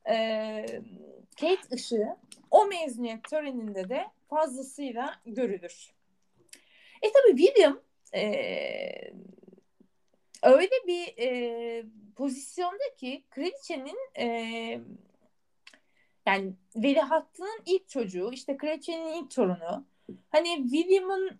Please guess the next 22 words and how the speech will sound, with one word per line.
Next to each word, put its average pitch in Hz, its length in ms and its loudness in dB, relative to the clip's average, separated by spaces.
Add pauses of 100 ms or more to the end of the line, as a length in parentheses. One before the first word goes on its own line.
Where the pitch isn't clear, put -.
e, 226 340 2 (1900)
bayağı, 320 680 8 (320)
hmm, 220 1160 -4 (400)
kraliçe 359 400 2
için 277 200 -6 (400)
bu 285 100 -2
büyük. 208 300 -2
Yani 202 380 2 (1200)
ilk 370 240 6
torunu 330 360 -2
dediğim 285 300 0
yanlış 269 360 2
söyledim 196 580 -2
de, 214 320 0
e, 214 340 0 (480)
veliahtın 294 760 -2
ilk 349 220 -8
çocuğu 285 340 -4
oluşu, 240 580 -4
oğlu 247 380 0
Charles'ın 220 540 -4
veliahtın, 202 640 -6